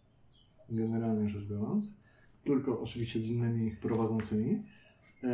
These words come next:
teraz widzicie, że powozi ich jakiś wysoki blondyn, też może około dwudziestki, włosy ma tak chyba na czymś postawione do góry, bardzo, bardzo jasny blond, notabene całkiem przystojny, a obok niego, e,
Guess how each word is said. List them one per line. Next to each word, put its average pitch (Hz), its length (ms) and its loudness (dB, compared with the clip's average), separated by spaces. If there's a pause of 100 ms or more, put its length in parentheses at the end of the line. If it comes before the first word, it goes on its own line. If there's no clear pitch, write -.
(720)
teraz 135 640 4
widzicie, 131 360 2
że 123 100 4
powozi 123 480 2
ich - 340 -6
jakiś 143 280 -2
wysoki 135 460 0
blondyn, 127 440 2
też - 180 0
może 160 120 2
około 135 180 4
dwudziestki, 131 480 0 (280)
włosy 151 320 2
ma 139 80 2
tak 135 220 0
chyba 135 220 2
na 127 60 2
czymś 135 180 -2
postawione 135 480 2
do 127 120 6
góry, 139 420 4
bardzo, 147 760 8
bardzo 135 340 8
jasny 127 340 2
blond, 120 440 2 (800)
notabene 117 560 -2 (140)
całkiem - 320 -4
przystojny, - 540 -2 (500)
a 277 100 4
obok 262 240 4
niego, 208 420 4 (680)
e, - 40 -2